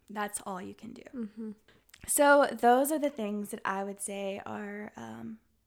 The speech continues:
Speaker 1: the, the very first things to think about when you're trying to make any sort of changes with nutrition at all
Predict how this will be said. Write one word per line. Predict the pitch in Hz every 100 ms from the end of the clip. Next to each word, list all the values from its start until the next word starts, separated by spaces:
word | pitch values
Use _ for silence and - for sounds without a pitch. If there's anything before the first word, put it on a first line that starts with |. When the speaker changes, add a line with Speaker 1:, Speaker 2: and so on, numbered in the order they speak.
| _ -
Speaker 1:
the, | 214 226 208 _ 214
the | 247
very | 226 220 220
first | 220 214 -
things | 202 208
to | 214
think | 208 202 208
about | 220 - -
when | 214
you're | 214 208 202 - - -
trying | - 240 220 214 220
to | - 214 208 208 214
make | 208 214 -
any | 226 247
sort | 247 269
of | 240
changes | 240 220 208 208 202
with | 202
nutrition | 208 202 208 185 208
at | 202 196 214
all | 202 202 196